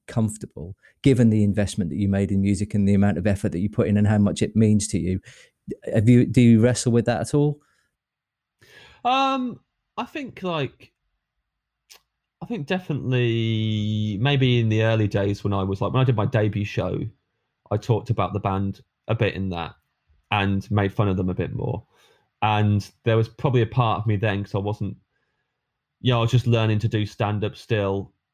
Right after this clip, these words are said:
Speaker 2: I didn't feel a hundred percent as comfortable in stand-up as I did when I was in music. And so you'd feel like you were betraying yourself a little bit, and you were just trying to get the laugh 'cause you were desperate to get the laugh. But actually,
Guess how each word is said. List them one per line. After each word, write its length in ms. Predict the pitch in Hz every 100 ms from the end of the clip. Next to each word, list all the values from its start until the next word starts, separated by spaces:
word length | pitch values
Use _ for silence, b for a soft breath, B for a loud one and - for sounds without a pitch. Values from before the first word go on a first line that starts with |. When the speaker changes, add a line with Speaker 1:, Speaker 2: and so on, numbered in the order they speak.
| _ _ _ _ _ _ _ -
Speaker 2:
I 60 |
didn't 240 | 131 131 -
feel 420 | 135 117 113 107
a 60 | 113
hundred 300 | 117 120 110
percent 280 | - 107 98
as 120 | 110
comfortable 420 | - 117 - 107
in 80 | 107
stand-up 260 | - 104 101
as 60 | 107
I 60 |
did 280 | 107 110 107
when 100 | 95
I 40 |
was 140 | 92 98
in 120 | 95
music. 500 | 92 87 87 - _ _ _ _ -
And 120 | 107
so 100 | -
you'd 200 | 110 104
feel 280 | - 117 107
like 460 | 104 98 - - _ _
you 100 | 110
were 60 | 104
betraying 480 | 104 - 107 98 95
yourself 380 | 95 92 90 95
a 40 |
little 240 | 92 -
bit, 140 | 76 -
and 80 | 98
you 80 | 101
were 40 |
just 180 | 110 -
trying 180 | 117 107
to 60 |
get 140 | 104 -
the 80 | 101
laugh 380 | 104 95 101 -
'cause 140 | 110
you 60 | 101
were 60 |
desperate 320 | 95 95 - 101
to 60 |
get 140 | 92 -
the 60 | 98
laugh. 400 | 98 92 90 -
But 120 | 92
actually, 480 | 90 - 95 92 92